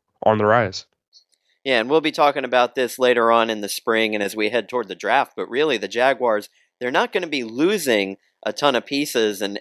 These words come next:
Speaker 2: and next year they're also gonna have a wide receiver in Calvin Ridley coming in. So, again, we'll, we'll be talking about that in the future, but, you know, if Trevor Lawrence, you know, he wanted to get close to his teammates and took them to the Bahamas,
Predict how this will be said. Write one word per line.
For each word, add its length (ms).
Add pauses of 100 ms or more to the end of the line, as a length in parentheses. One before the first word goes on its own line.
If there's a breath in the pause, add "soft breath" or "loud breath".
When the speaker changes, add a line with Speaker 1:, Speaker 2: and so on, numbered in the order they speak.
Speaker 2:
and 160
next 240
year 120
they're 140
also 220
gonna 160
have 200
a 80
wide 300
receiver 400
in 80
Calvin 380
Ridley 340
coming 320
in. 220
So, 200 (400 loud breath)
again, 280
we'll, 180
we'll 140
be 100
talking 420
about 220
that 160
in 60
the 80
future, 480
but, 200 (220 loud breath)
you 80
know, 120
if 180
Trevor 280
Lawrence, 540
you 80
know, 160
he 140
wanted 260
to 80
get 180
close 300
to 140
his 160
teammates 520
and 80
took 200
them 160
to 80
the 100
Bahamas, 680